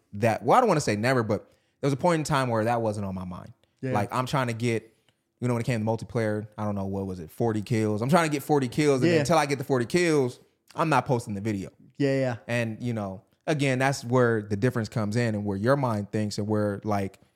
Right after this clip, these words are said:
Speaker 1: I would say ninety percent of other people's mind thinks, "I wanna be the high kill guy." No, it's not about being the high kill guy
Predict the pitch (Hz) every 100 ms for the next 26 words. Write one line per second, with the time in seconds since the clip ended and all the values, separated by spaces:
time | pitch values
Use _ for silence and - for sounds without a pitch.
0 | _ 101 117 107 120 113 98 98 113 123
1 | 135 139 131 131 131 113 131 117 135 135
2 | 123 123 110 110 110 104 101 107 101 -
3 | _ _ 127 196 196 156 135 139 123 -
4 | 131 113 - 139 120 107 - - _ _
5 | - 127 90 - _ _ _ _ - 135
6 | 160 151 139 131 117 113 107 - 104 98
7 | 98 95